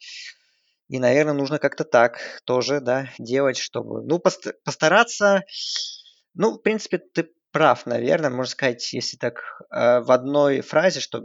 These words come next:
Майами нужно постараться сначала захватить инициативу и как-то самой вести игру, и постараться, да, как-то, ну, хотя бы держаться на равных, либо чуть-чуть повести в счете, чтобы Клемсон отк-, оказался под давлением, под ко-,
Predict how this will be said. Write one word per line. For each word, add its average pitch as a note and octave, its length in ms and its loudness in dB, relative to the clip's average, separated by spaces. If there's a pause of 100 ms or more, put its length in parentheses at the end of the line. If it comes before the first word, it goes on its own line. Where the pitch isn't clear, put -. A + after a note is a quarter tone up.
(100)
Майами D#3 380 4
нужно C#3 220 -6
постараться C3+ 680 0
сначала C#3 480 0
захватить A#2+ 580 -6
инициативу C3 840 -2 (680)
и - 100 -12
как-то C3+ 360 2
самой D#3+ 520 4
вести C#3 640 -4
игру, B2+ 500 -2
и C3+ 140 -2
постараться, C3+ 600 4
да, B2 280 2
как-то, - 360 -16
ну, C#3 240 -4
хотя C3 180 -2
бы B2+ 100 -2
держаться C3+ 380 4
на C3 120 4
равных, F#3 400 4
либо B2+ 500 -2 (220)
чуть-чуть D#3+ 340 -4
повести C3 380 -4
в - 40 -8
счете, A#2+ 320 0
чтобы A#2 260 -6
Клемсон B2+ 480 -2
отк-, - 320 -10
оказался C3 560 0
под B2 260 -4 (640)
давлением, C#3 640 0
под - 260 -20
ко-, B2+ 200 -10